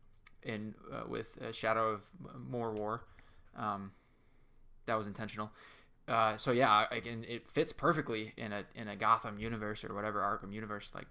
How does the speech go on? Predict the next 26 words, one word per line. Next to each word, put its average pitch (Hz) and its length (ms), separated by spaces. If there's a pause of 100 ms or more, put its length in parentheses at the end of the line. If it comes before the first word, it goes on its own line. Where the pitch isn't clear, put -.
(340)
<laughs> - 400
yeah, 113 200
like, 98 200 (320)
it's 131 140
already, 147 420
like, 113 240 (480)
and 147 120
I 147 100
think 170 140
it 151 40
actually 143 240
makes 135 200
those 127 180
games 113 320 (720)
better 123 400
narratively 147 500
because 135 280
it's 123 240
always 151 320
felt, 135 480
um, 104 420 (840)
superhero 143 500
games, 107 240
like, 107 100
they 120 100
always 131 280